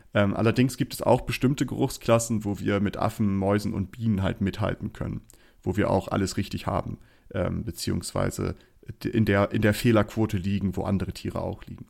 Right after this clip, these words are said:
Fazit ist also so ein bisschen, unser Geruchssinn scheint sensitiver zu sein als bei vielen anderen Tieren. Allerdings ist unsere Fähigkeit, Gerüche korrekt voneinander zu unterscheiden, weniger ausgeprägt. Allerdings,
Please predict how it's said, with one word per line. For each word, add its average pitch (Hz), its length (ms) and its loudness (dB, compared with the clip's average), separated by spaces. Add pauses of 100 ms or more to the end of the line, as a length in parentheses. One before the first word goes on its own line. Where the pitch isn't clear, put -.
(120)
Fazit 135 600 0
ist - 140 -8
also 98 280 -4
so 107 120 -6
ein 104 80 -4
bisschen, 123 420 -4
unser 117 280 -2
Geruchssinn 117 800 -2
scheint 117 560 0
sensitiver 131 800 2
zu - 180 -6
sein 104 440 2
als 98 240 -2
bei 98 120 -2
vielen 107 300 2
anderen 147 320 2
Tieren. 196 380 -2
Allerdings 110 500 0
ist - 120 -10
unsere 107 260 -4
Fähigkeit, - 800 0
Gerüche 127 400 -2
korrekt - 560 -4
voneinander 107 760 2
zu - 180 -10
unterscheiden, 117 800 0
weniger 113 440 4
ausgeprägt. - 600 -14 (460)
Allerdings, 143 640 4